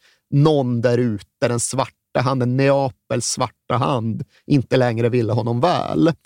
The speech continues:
Och säkert ett tolv nittiotre korn av sanning, men därtill garanterat också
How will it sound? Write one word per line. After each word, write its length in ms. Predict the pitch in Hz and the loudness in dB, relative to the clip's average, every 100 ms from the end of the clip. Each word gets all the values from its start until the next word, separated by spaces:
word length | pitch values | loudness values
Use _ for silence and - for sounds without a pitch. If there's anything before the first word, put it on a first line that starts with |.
| _ _ _ _ _ - | _ _ _ _ _ -4
Och 380 | 131 127 131 - _ _ - | 0 0 0 -2 _ _ -6
säkert 720 | 180 185 - - 165 _ - | -4 -4 -4 -4 -4 _ -6
ett 180 | - - _ _ - - - | -4 -4 _ _ -20 -14 -2
tolv 400 | 160 165 165 175 - _ | 0 0 -4 -6 -14 _
nittiotre 560 | 156 156 147 - 151 147 | -4 -2 -2 0 0 0
korn 300 | 143 139 131 | 0 0 0
av 100 | 123 | -2
sanning, 720 | - 143 120 139 175 127 131 _ _ _ | 0 -2 -2 -2 0 0 -4 _ _ _
men 180 | 151 131 | 0 2
därtill 400 | 131 135 - 127 | 2 0 -2 -2
garanterat 960 | 135 135 127 120 160 165 156 127 117 117 | 0 0 -2 -2 0 2 0 0 -2 -4
också 560 | 110 - - 120 117 | -6 -8 -4 0 0